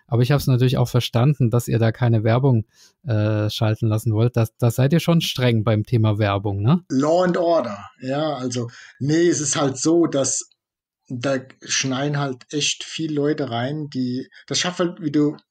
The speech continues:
Speaker 2: wie wir ja besprochen haben, ist ja das schon das Größte, das Beliebteste. Und viele springen da einfach aufs Trittbrett, äh, drauf, ja, und wollen da praktisch die, sag mal, macht jetzt jemand eine neue Homepage und der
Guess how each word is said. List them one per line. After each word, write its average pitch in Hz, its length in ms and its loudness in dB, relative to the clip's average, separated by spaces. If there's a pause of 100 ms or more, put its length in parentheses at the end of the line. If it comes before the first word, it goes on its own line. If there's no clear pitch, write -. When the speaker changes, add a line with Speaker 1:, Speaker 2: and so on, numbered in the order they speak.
(120)
Speaker 2:
wie 131 140 -4
wir 135 120 -2
ja 127 80 0
besprochen 127 480 -4
haben, 147 160 -2
ist - 140 -6
ja 139 80 -2
das 131 180 -4
schon 135 300 -2
das 123 180 -6
Größte, 143 480 -6
das 147 180 -10
Beliebteste. 147 600 -6 (480)
Und 131 240 -4
viele 143 460 0
springen 151 380 -2
da 143 120 -2
einfach 143 420 -4
aufs 127 400 -8
Trittbrett, 147 640 -6
äh, 127 640 -6
drauf, 120 480 -8
ja, 127 140 -6
und 135 640 -8 (340)
wollen 131 180 0
da 131 100 -2
praktisch - 420 -8
die, 123 420 -2 (500)
sag - 140 -4
mal, 139 120 0
macht 139 200 -4
jetzt 131 160 -6
jemand 139 200 -2
eine 127 100 -4
neue 120 160 -4
Homepage 170 420 0
und 156 80 0
der 135 180 -2